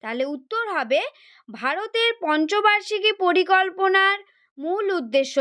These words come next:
ছিল দারিদ্রতা দূরীকরণ করা এবং অর্থনৈতিক স্থিতিশীলতা বজায় রাখা। অপশন ডি হলো সঠিক উত্তর, দারিদ্রতা দূরীকরণ করা এবং অর্থনৈতিক স্থিতিশীলতা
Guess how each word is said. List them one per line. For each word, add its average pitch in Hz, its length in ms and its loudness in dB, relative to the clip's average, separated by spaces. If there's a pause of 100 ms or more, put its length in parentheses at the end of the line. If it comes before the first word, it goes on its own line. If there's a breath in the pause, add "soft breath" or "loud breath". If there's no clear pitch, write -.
(140)
ছিল 233 180 2 (540 soft breath)
দারিদ্রতা 392 640 -2 (120)
দূরীকরণ 330 560 2 (120)
করা 233 240 2 (440 soft breath)
এবং 302 180 -4 (240)
অর্থনৈতিক 440 680 0 (100)
স্থিতিশীলতা 320 760 2 (120)
বজায় 349 400 2
রাখা। 202 300 -6 (1500)
অপশন 349 420 -4 (120)
ডি 370 120 2 (220)
হলো 277 200 4 (140)
সঠিক 349 340 2 (100)
উত্তর, 202 320 -2 (180)
দারিদ্রতা 359 580 0 (100)
দূরীকরণ 311 500 2 (120)
করা 226 240 4 (440 soft breath)
এবং 277 160 -2 (180)
অর্থনৈতিক 392 680 -2
স্থিতিশীলতা 277 680 2